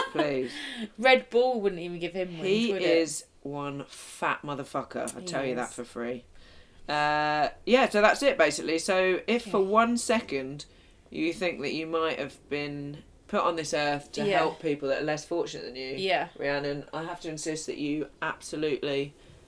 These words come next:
Speaker 1: I totally
Speaker 2: stop
Speaker 1: wrong.
Speaker 2: that nonsense because
Speaker 1: Okay.
Speaker 2: it's infuriating to me and we will not
Speaker 1: Mm.
Speaker 2: be friends.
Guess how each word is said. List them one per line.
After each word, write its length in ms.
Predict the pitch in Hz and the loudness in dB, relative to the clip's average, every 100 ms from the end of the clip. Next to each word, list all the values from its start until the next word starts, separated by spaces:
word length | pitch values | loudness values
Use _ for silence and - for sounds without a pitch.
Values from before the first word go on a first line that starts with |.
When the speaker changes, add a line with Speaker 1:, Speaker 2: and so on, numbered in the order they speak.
| - | -10
Speaker 1:
I 60 | 247 | -6
totally 360 | - 247 208 262 | 0 2 2 6
Speaker 2:
stop 180 | 277 302 | 6 6
Speaker 1:
wrong. 60 | 208 | 2
Speaker 2:
that 200 | 147 135 | 0 -2
nonsense 560 | 131 127 - 135 127 | -4 -4 -6 -6 -6
because 480 | - 254 285 131 - | 0 2 4 2 4
Speaker 1:
Okay. 220 | 269 214 - | 4 4 4
Speaker 2:
it's 340 | - - - - - - | -2 -2 -8 -8 -14 -8
infuriating 840 | 143 135 - 135 123 104 120 127 | -6 -6 -2 0 2 0 -2 -6
to 120 | - 135 | -8 -6
me 280 | 127 131 - | -4 -6 -6
and 100 | 143 | -2
we 140 | 143 | -2
will 160 | 139 143 | -2 -2
not 160 | 139 | -4
Speaker 1:
Mm. 40 | - | -4
Speaker 2:
be 60 | |
friends. 520 | 127 117 113 117 - | -6 -6 -8 -8 -10